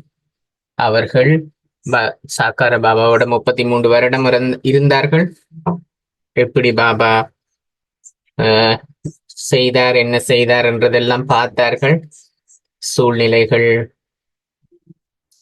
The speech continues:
அதிலிருந்து கற்றுக்கொண்டார்கள். ஆனால் பிரம்ம பாபாவோட நாங்க எப்பொழுதுமே பார்த்திருக்கிறோம்.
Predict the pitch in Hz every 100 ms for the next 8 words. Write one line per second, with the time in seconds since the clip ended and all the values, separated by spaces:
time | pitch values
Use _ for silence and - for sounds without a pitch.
0 | _ _ _ _ - 143 143 143 143 127
1 | 110 156 143 120 110 104 95 143 151 _
2 | _ _ _ _ _ _ _ _ _ -
3 | 113 120 113 143 165 180 _ _ _ _
4 | - 117 117 120 127 123 120 110 110 110
5 | 143 147 - _ _ _ _ _ _ _
6 | - 117 110 110 117 123 127 123 117 123
7 | - - - 143 147